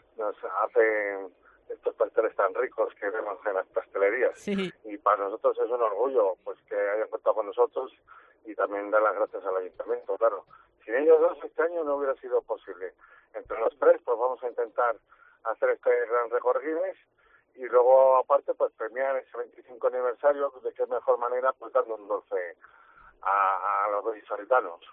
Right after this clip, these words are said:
Speaker 2: Claro que sí. Luego tendremos con nosotros a Rafael Mesonero para que nos explique bien todo cómo lo están preparando, pero, pero esa es una de las muchísimas actividades que invitamos a la gente, a los mayores, a los pequeños,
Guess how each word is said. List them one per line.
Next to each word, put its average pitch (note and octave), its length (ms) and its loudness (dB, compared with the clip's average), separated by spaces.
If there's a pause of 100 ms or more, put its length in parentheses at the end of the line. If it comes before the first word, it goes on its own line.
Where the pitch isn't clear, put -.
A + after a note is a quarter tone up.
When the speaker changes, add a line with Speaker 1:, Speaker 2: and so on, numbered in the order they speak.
(200)
Speaker 2:
Claro F#3+ 220 -2
que F#3 100 -6
sí. F3+ 120 -8
Luego G3 160 0
tendremos G3+ 280 -8
con G3 100 -8
nosotros F#3+ 260 -4
a F#3 80 -4
Rafael G3 580 0
Mesonero G3 380 -4
para F#3+ 160 0
que F#3 80 -6
nos F3 140 -6
explique F#3 300 -8
bien F#3 160 -4
todo G3 220 -6
cómo F#3+ 160 -4
lo F#3 100 -4
están F#3 220 -6
preparando, F#3+ 540 -4 (420)
pero, F#3+ 560 2
pero F#3 160 -4
esa A#3 100 -2
es B3 80 -8
una C#4 200 -2
de C#4 80 0
las B3+ 160 0
muchísimas B3+ 480 -4
actividades A3 720 -4 (140)
que F#3 280 -6
invitamos A3 440 -4
a D#4 60 -6
la C4 100 0
gente, A3 300 -4
a F#3+ 60 0
los F#3+ 160 -4
mayores, G#3 280 -2
a A3 40 -4
los G3+ 160 -8
pequeños, G#3 520 -6